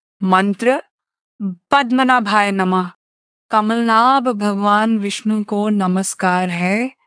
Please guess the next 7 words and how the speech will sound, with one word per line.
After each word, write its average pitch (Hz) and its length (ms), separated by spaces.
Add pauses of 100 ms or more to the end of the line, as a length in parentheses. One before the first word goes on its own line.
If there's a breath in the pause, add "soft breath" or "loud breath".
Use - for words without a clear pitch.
(440)
जिनकी 233 420
नाभि 202 500
से 233 260
ब्रह्मा 185 480
जी 214 220
उत्पन्न 180 540
हुए, 175 560